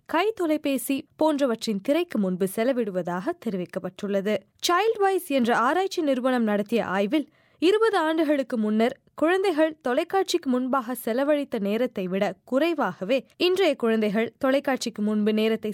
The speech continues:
செலவழிப்பதாகவும் தெரிவிக்கப்பட்டுள்ளது. ஆயிரத்தி தொள்ளாயிரத்தி தொன்னூற்றி ஐந்தாம் ஆண்டில் சராசரியாக ஒரு சிறுவன் மூன்று புள்ளி மூன்று மணி நேரத்தை தொலைக்காட்சிக்கு முன்பாக செலவிட்டதாகவும்,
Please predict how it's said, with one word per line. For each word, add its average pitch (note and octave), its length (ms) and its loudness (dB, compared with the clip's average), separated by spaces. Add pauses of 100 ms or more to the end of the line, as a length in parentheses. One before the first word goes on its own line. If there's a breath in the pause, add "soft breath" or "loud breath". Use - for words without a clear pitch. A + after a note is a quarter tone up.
செலவழிப்பதாகவும் G3 920 -2 (120)
தெரிவிக்கப்பட்டுள்ளது. F#3 840 -2 (280)
ஆயிரத்தி F4 540 0
தொள்ளாயிரத்தி C#4+ 480 2 (100)
தொன்னூற்றி B3 380 0
ஐந்தாம் D4+ 500 -2
ஆண்டில் G#3 440 -2 (280 soft breath)
சராசரியாக D4+ 880 0
ஒரு B3 200 0
சிறுவன் A#3+ 480 0 (240 soft breath)
மூன்று F4+ 340 2
புள்ளி D#4+ 220 2
மூன்று F4 360 2
மணி B3 220 2
நேரத்தை G3 600 0
தொலைக்காட்சிக்கு E4 680 0
முன்பாக B3 460 0
செலவிட்டதாகவும், G#3 800 -2